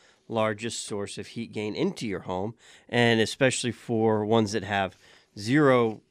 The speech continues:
uh, shade from the outside tree or, uh, you know, it, it may be, uh, a multi-tiered. You can have a awning on top of a window that has a sunscreen on it. And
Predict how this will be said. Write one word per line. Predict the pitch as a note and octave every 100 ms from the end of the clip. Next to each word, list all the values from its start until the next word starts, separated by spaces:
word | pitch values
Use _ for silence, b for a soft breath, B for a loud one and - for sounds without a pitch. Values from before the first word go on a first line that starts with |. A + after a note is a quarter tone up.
| -
uh, | F#2+ E2 E2+
shade | - - - B2 A2+ A2 G#2 A2+ - _ _ _ -
from | A#2+
the | G#2
outside | G#2 A2+ - A2 G2+ G2
tree | - C3+ B2 A#2+ A#2 A2+ b b b
or, | F#2+ F#2+ F#2 F2 E2+ _ _ _ - -
uh, | F2 A1+ - - - _
you | A#2
know, | F#2+
it, | A2 G2+ -
it | B2
may | A#2+ A#2+ B2
be, | G2 B2 C3+ A#2 G#2+ b b b _
uh, | - F#2+ -
a | G#2+
multi-tiered. | G#2+ A2+ - A2+ G#2 G2 G2 G#2+ _ _ - A#2 G2 F2 F#2
You |
can | - F#2+
have | - B2 B2 A#2
a | G2+ G2+
awning | - F#2+ F#2+ E2+
on | C#2+ F#2
top | G#2 F2+ A2+
of | G2
a |
window | G2 F#2+ F#2
that | F2 -
has | B2 A2
a | G#2
sunscreen | - G2 F#2 - F#2+ E2
on | A2
it. | G2+ _ _ _ _ _ _ _ _ B B B B -
And | B2 A2+